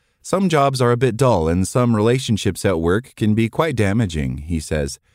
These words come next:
"If you have a bad manager or unpleasant coworker, it's going to be a negative experience." If leisure time isn't fueling you and work is stressful, Hall suggests starting with your mindset.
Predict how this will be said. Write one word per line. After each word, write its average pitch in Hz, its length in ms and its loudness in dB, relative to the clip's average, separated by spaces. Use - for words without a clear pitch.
"If 131 120 -4
you 135 120 0
have 147 160 0
a 123 160 0
bad 101 120 0
manager 131 540 2
or 85 260 0
unpleasant 90 580 -4
coworker, 143 580 0
it's 131 160 -2
going 202 300 0
to 123 60 0
be 107 200 -2
a 113 180 0
negative 101 300 -2
experience." 135 720 -6
If 147 220 -4
leisure 226 320 0
time 143 380 0
isn't 135 340 0
fueling 123 480 0
you 87 320 0
and 90 320 -2
work 95 380 -2
is 90 100 -4
stressful, 76 680 -4
Hall 170 220 -2
suggests 123 500 -2
starting 95 400 -2
with 92 180 -2
your 110 80 0
mindset. 107 720 -4